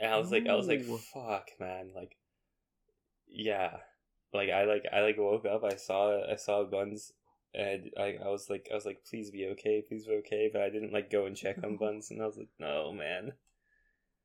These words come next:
Speaker 2: Oh, that's, <laughs> oh, okay. I did not expect this to be a sad
Speaker 1: No,
Speaker 2: story.
Speaker 1: yeah, it's, like, yeah. Um,
Speaker 2: Oh, no. Rest in peace, Buns.
Speaker 1: R I P Buns, dude.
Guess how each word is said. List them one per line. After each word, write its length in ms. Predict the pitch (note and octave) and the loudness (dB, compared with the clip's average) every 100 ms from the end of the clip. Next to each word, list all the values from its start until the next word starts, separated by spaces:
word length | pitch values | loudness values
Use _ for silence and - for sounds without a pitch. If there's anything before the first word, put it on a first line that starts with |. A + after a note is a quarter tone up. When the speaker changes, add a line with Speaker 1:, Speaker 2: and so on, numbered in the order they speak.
| _ - | _ -12
Speaker 2:
Oh, 320 | F3+ F3+ F3 | -10 -10 -10
that's, 340 | F3+ F3+ - - | -10 -10 -12 -14
<laughs> 80 | - | -10
oh, 260 | G3 - F3 | -6 -4 -4
okay. 240 | F#3 - G3 G#3+ | -4 -4 -2 -2
I 80 | |
did 160 | E3+ E3 | -2 0
not 140 | F3+ | 2
expect 340 | D#3+ - F3+ - | 2 2 0 0
this 120 | B3 | -6
to 80 | - | 0
be 120 | B3+ | 0
a 40 | F3 | 0
sad 240 | C4+ C#3+ | 4 6
Speaker 1:
No, 120 | A2 | 8
Speaker 2:
story. 260 | G#2+ G#2 G#2 | 10 8 8
Speaker 1:
yeah, 180 | G2+ G2 | 6 4
it's, 160 | G2 G#2 - - | -2 -6 -4 2
like, 220 | G#2 F#2+ F#2+ | 2 2 2
yeah. 320 | F#2 F#2 F#2 - _ _ E3+ F3 | 4 4 2 -6 _ _ -8 -2
Um, 340 | G3+ G3 G3 G3 | 0 0 -2 -2
Speaker 2:
Oh, 140 | G#3 G3+ | -2 -2
no. 460 | G3+ G#3 F#3+ F#3 D#3 D3+ _ _ _ _ G3 | -4 -4 -6 -10 -16 -20 _ _ _ _ -16
Rest 200 | F#3 G3+ | -12 -8
in 60 | |
peace, 180 | F#3+ F#3 | -4 -4
Buns. 440 | - F#3 G3 F3+ G#2 | -2 -2 -2 -4 -4
Speaker 1:
R 60 | |
I 80 | F#2+ | -4
P 140 | G2 F#2+ | -4 -8
Buns, 300 | F2+ F#2 F#2+ | -8 -10 -8
dude. 200 | F#2+ | -8